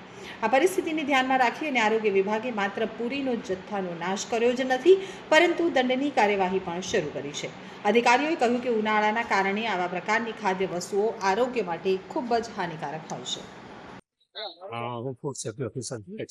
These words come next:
Speaker 2: એસ પટેલ, અને આપણી સાથે જે એમના જોડે એના આરોગ્યનો સ્ટાફ છે. હાલમાં આપણે ઉનાળાની સિઝનમાં પાણીપુરીનું વેચાણ થાય છે, જેના લીધે આપણે આરોગ્યને નુકસાન થતું હોવાથી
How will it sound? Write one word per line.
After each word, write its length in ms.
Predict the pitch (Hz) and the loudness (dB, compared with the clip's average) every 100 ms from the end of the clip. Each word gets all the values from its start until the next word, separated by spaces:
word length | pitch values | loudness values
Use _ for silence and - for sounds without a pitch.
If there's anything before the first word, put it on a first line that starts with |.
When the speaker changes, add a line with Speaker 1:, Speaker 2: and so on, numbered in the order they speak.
| 120 | -10
Speaker 2:
એસ 100 | - 113 | -10 -8
પટેલ, 220 | 123 233 - _ | -10 -10 -14 _
અને 260 | 117 110 110 | -10 -8 -8
આપણી 240 | 190 110 | -10 -12
સાથે 360 | 156 110 - 110 | -10 -10 -8 -10
જે 140 | 113 | -8
એમના 580 | 113 107 110 110 143 107 | -8 -6 -8 -8 -8 -10
જોડે 240 | 101 104 | -8 -8
એના 180 | 107 107 | -6 -8
આરોગ્યનો 400 | 101 107 101 104 | -8 -10 -10 -10
સ્ટાફ 300 | 104 110 107 | -10 -8 -10
છે. 300 | 160 156 196 - _ _ _ _ - | -8 -10 -10 -12 _ _ _ _ -14
હાલમાં 300 | 110 113 117 | -12 -8 -10
આપણે 420 | 113 120 120 117 | -8 -8 -8 -6
ઉનાળાની 540 | 117 - 123 117 120 117 | -6 -6 -4 -4 -4 -6
સિઝનમાં 440 | - 110 113 117 | -8 -8 -8 -8
પાણીપુરીનું 640 | 110 110 117 104 110 113 | -8 -8 -8 -8 -8 -8
વેચાણ 320 | 110 101 123 120 | -10 -12 -14 -10
થાય 180 | 107 | -10
છે, 200 | 98 120 180 302 214 | -10 -12 -12 -12 -12
જેના 240 | 107 110 117 | -12 -12 -12
લીધે 220 | 110 117 | -10 -8
આપણે 360 | 110 - 113 | -8 -10 -10
આરોગ્યને 480 | 110 107 110 110 113 | -8 -10 -10 -10 -10
નુકસાન 380 | 107 104 - 107 | -12 -14 -12 -10
થતું 240 | 107 110 | -10 -8
હોવાથી 400 | 110 123 117 107 | -6 -6 -6 -10